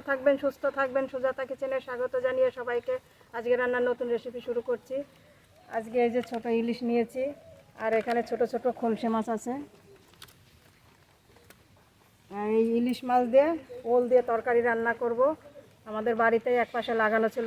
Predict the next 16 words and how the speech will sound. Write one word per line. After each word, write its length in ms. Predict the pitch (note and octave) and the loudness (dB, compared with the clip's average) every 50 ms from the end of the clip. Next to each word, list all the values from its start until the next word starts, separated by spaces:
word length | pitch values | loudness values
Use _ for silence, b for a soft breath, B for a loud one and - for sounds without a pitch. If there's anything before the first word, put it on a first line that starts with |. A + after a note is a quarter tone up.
| A#3 A3+ | 0 0
একটা 140 | - - A#3 G#3 G#3+ | 0 -2 -4 0 2
গাছ, 160 | A3 A#3+ B3+ - - | 2 2 2 0 -2
তাই 100 | A#3 G#3+ G#3+ | -2 0 0
এইটুকু 240 | G#3 A#3+ G#3+ - A#3+ A3+ | 0 -2 -2 0 2 2
ওল 100 | A3+ A3+ A3 A3+ - G3+ | 2 2 0 -2 -4 -4
হয়েছে 260 | G#3 A3 G#3 - B3 A3 G#3+ - | -2 -2 -2 -2 -2 -6 -6 -4
সাইজটা। 420 | G#3+ G#3 G#3+ G#3+ - - B3+ C4+ - - - - - _ - - - - - G#3+ | -4 -4 -4 -4 -6 -8 -6 -6 -6 -8 -12 -20 -20 _ -20 -20 -20 -10 -4 0
এই 80 | G#3+ A3+ A3+ A3+ | 2 4 6 6
ওল 120 | A#3 A#3 A#3 A3+ | 6 6 4 4
দিয়েই 300 | A#3+ A#3+ B3 C4 C#4 D#4+ E4 D4+ - - - - A3+ | 4 6 6 6 6 6 4 0 -4 -8 -10 -4 0
এই 60 | A3 A3+ A3+ | 0 2 2
ইলিশ 160 | A3 A3+ A3 - A#3+ | 2 0 -2 -2 -2
মাছ 120 | A3+ A3 G#3 G3+ | -4 -2 0 0
দিয়ে 120 | A3+ A3 G#3+ | 0 2 2
রান্না 200 | G#3+ A3 A3+ G#3+ A3 A#3 | 2 2 0 0 0 -2
করব। 180 | A3 A3+ A#3 | -4 -2 0